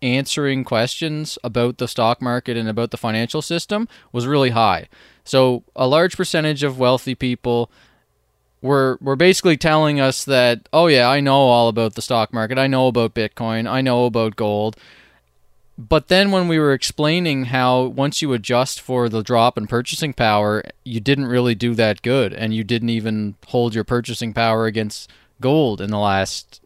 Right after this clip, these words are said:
you know, thirty, forty years if you had just saved in dollars. And it was really shocking that people,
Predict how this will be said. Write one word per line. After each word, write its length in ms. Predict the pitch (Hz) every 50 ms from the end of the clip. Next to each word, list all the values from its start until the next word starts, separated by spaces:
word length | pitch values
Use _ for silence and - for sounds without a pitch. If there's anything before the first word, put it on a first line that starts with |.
| _ _ _ _ -
you 160 | 135 110 110
know, 120 | 101 95 92
thirty, 380 | - - - 131 113 110 110
forty 320 | 101 - 120 113 110 104 107
years 400 | 110 131 165 175 151 127 120 107
if 140 | 110 92 107
you 120 | 110 107
had 160 | 104 101 101 - _ _ _
just 300 | - 120 107 98 - -
saved 360 | - 117 104 104 107 95 98
in 280 | 107 104 104 104 101 - - _
dollars. 480 | - 151 170 180 143 101 95 95 - - - - - - - - - - - _ _ _
And 140 | - 151 160
it 20 | 165
was 140 | 165 151
really 220 | 175 208 214 208 185
shocking 500 | - - 175 160 160 156 - 165 156 147
that 160 | 135 127 -
people, 500 | - 160 160 - - 139 135 127 - -